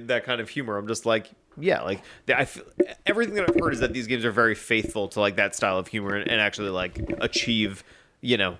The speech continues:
both good gameplay and good storytelling and humor, like, in the same way. So I was like, "That's cool." The other game that I got, I did not start yet, and I'm a little bit more intimidated by it. And I specifically got it on Switch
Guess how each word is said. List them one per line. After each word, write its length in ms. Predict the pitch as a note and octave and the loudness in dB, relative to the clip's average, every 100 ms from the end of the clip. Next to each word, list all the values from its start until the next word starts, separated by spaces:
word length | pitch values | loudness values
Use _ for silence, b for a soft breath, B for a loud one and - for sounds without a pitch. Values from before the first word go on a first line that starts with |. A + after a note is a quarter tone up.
| - | -10
both 320 | A#2 A#2 G#2 | 0 0 0
good 180 | A#2 F#2+ | -2 -2
gameplay 480 | G#2+ G#2+ A2 G2 G#2 | -2 0 0 0 -2
and 80 | |
good 140 | G2 F2 | -4 -4
storytelling 520 | G#2+ F#2+ F#2+ F#2+ G2 | -4 -4 -2 -2 -2
and 240 | A2+ G2 G2 | -2 -2 -4
humor, 420 | - F#2 F2 E2+ - | -8 -6 -6 -8 2
like, 180 | G2 - - | 0 0 -8
in 120 | - F#2+ | -6 -4
the 100 | F2+ | -2
same 200 | - F#2 | -4 -2
way. 100 | E2+ | -4
So 120 | F#2 | -2
I 20 | |
was 120 | F2+ | 0
like, 100 | F#2 F#2 - | -2 -4 -2
"That's 160 | G#2+ | -2
cool." 240 | - - - B B B | 0 -6 -8 B B B
The 120 | - F3+ | 0 4
other 160 | A#3+ | 4
game 160 | F#3 C3 | 2 2
that 80 | A2 | 2
I 60 | |
got, 200 | G#2+ G2+ - | 4 2 2
I 60 | |
did 140 | A#2 A2+ | -2 2
not 220 | B2 A#2 | 0 0
start 240 | - A2 | 0 0
yet, 240 | E2 E2 - | 2 0 0
and 80 | A#2 | 0
I'm 60 | A#2 | 2
a 20 | |
little 200 | B2+ C3 | 4 4
bit 100 | C3+ | 2
more 140 | B2+ A#2+ | 0 -2
intimidated 440 | A2+ A2 F#2+ F#2 | -2 -2 -2 0
by 160 | F#2 F2+ | 2 2
it. 60 | - | 2
And 80 | |
I 60 | G#2+ | 0
specifically 540 | G2+ - - F#3+ F#3+ | -2 -2 -2 0 2
got 140 | C#3+ C3 | 4 4
it 40 | |
on 140 | B2 G#2+ | 2 0
Switch 580 | - - G2 B2+ - | 0 0 2 2 2